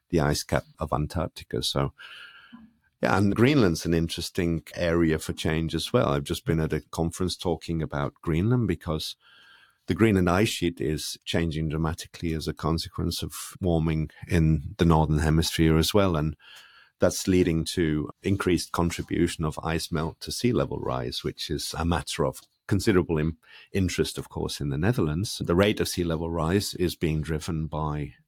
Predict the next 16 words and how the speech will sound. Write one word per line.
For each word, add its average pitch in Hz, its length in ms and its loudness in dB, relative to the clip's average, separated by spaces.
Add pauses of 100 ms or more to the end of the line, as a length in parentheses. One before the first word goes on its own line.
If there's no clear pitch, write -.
the 85 80 -2
rate 78 300 -2
at - 140 -8
which - 260 2
warming 73 380 8
is 71 160 4
going 76 240 4
on 69 140 4
in 67 100 4
the 69 140 4
Arctic. 80 440 2
And 78 220 4 (260)
as 90 240 -2
ice 85 320 -2
melts 80 280 -2
from 78 340 -6